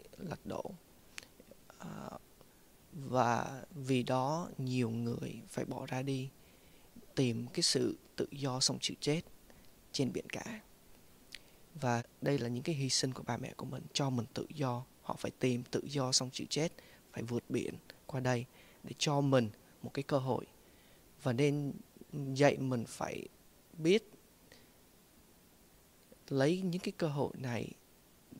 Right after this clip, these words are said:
để mà tôn sùng ba mẹ mình hơn và ước muốn cho Tổ quốc của mình, nước Việt Nam bây giờ, một ngày nào đó có tự do.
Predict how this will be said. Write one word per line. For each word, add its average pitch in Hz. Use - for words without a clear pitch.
để -
mà 135
tôn 143
sùng 123
ba 117
mẹ 127
mình 156
hơn 131
và 127
ước 202
muốn 156
cho 160
Tổ -
quốc 170
của -
mình, 135
nước 175
Việt 156
Nam 127
bây 120
giờ, -
một 123
ngày 127
nào 107
đó 120
có 139
tự 156
do. 127